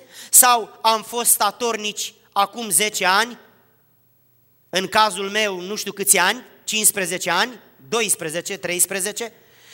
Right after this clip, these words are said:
în cazul dumneavoastră zece, cincisprezece, douăzeci, cincizeci? Mai suntem statornici și acum? Statornicia este o trăsătură de caracter care perseverează în timp, deoarece este importantă.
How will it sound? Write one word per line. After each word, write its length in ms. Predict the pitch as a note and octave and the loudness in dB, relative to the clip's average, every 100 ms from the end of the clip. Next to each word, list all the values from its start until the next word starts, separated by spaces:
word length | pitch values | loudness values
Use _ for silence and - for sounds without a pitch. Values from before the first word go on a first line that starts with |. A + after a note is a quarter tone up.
| - | -4
în 140 | G#3 G#3+ | -4 2
cazul 380 | A#3+ A#3+ A3 | 4 4 0
dumneavoastră 840 | G3 G#3 F#3+ G#3+ G#3 G#3+ G3+ G3 E3 | -8 -2 0 2 0 -2 -4 -6 -8
zece, 400 | C#3+ A#3 A#3+ G#3 | -4 -2 -2 -6
cincisprezece, 680 | F3 A#3+ A#3+ G3+ F#3 F#3 F#3 | -4 -2 -2 -2 -6 -4 -6
douăzeci, 460 | E3+ A3 F3 G#3 - | -4 -4 -4 -4 -2
cincizeci? 560 | G#3 D#3+ E3+ A#3+ - - _ _ - - | -2 -2 -4 -6 -10 -16 _ _ -16 -10
Mai 240 | F#3+ A3+ B3 | 4 4 4
suntem 520 | - A3 A#3 A3 A3+ - | -2 -4 -2 -4 -8 2
statornici 880 | - - G#3 - A#3+ G#3 G3+ F#3+ | 2 4 2 2 -2 -2 -4 -6
și 140 | - A3 | -2 2
acum? 480 | F#3+ E3+ G3 B3 - - | 2 0 -8 -12 -12 -4
Statornicia 880 | - - G#3 A3+ G#3 F#3+ F#3 C4+ B3+ | 0 2 2 0 -6 -6 -4 0 2
este 280 | G#3+ G3 G#3 | 2 2 0
o 140 | G3+ | -6
trăsătură 560 | G3+ G3+ G3 F#3+ C4+ B3+ | -4 -4 -4 -4 -2 -2
de 120 | G#3+ | 0
caracter 640 | G#3 F#3 F3 - F#3 B3 - - - | 2 2 0 -2 -4 -4 -8 -18 0
care 280 | A#3 G#3 G#3 | 2 4 0
perseverează 960 | - G#3 F#3+ - G3 F#3+ A3 C4 A3+ | -2 0 2 2 2 2 4 4 0
în 160 | G#3+ G3+ | -4 -4
timp, 340 | A3+ G#3 G#3+ - G#3 | -4 -4 -8 -18 -10
deoarece 500 | F3 G3+ G3+ G3+ B3 | -2 0 0 -2 -4
este 180 | A#3 A#3 | -2 -2
importantă. 920 | A3 - G#3 G3 B3+ A#3 F3 C#3+ F#2+ | -4 -4 -8 -2 -2 -2 -6 -12 -14